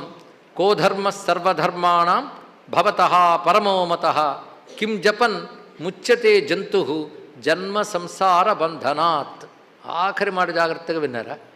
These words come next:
ఇందుకు జన్మ జరాదిశాంచి అంటే ఈ ప్రశ్న దేనికి వేస్తున్నాడు? జన్మ సం-, సంసార బంధనాత్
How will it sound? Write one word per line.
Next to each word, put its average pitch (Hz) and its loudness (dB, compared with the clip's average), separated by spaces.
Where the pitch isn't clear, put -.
ఇందుకు 151 -2
జన్మ 170 0
జరాదిశాంచి 170 0
అంటే 143 -6
ఈ 147 -2
ప్రశ్న 190 -4
దేనికి 208 2
వేస్తున్నాడు? 202 -2
జన్మ 180 -4
సం-, 180 -6
సంసార 190 2
బంధనాత్ 180 0